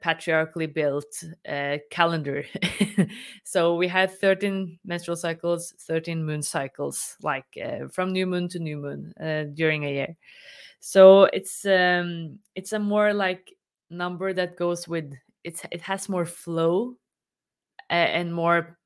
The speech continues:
um, it's more fertile, and, so to speak, than what twelve.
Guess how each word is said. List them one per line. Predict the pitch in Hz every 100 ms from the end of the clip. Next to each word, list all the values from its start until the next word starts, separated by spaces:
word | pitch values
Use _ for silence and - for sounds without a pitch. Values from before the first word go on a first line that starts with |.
| - -
um, | 147 147 147 143 - - _ _ _ _ - - - _ _
it's | 175 -
more | 190
fertile, | 180 - 180 170 175 175 180 170
and, | 170 165 - _ - 190 - 160 - 196
so | 151 175
to | 170 170
speak, | - 196 196 -
than | 170 165
what | 160 -
twelve. | - 165 165 156 131